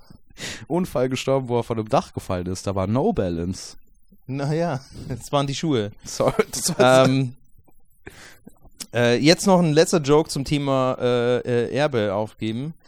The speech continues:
Speaker 2: "Junger Mann, das hier ist der D-H-L-Shop. Sie können Ihr Erbe hier nicht aufgeben, auch wenn's nur ein Tiny House ist."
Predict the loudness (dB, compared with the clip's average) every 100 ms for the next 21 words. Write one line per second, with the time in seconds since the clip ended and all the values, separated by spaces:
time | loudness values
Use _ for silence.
0 | -20 -20 -20 -20 2 8 10 10 10 8
1 | 6 2 -4 0 2 4 4 4 4 4
2 | 4 4 4 6 6 4 4 0 0 -4
3 | -6 0 4 6 4 2 0 0 4 6
4 | 6 4 2 0 0 4 4 4 0 0
5 | 2 6 6 6 2 2 2 2 2 4
6 | 6 6 6 4 4 2 -2 -4 -4 -8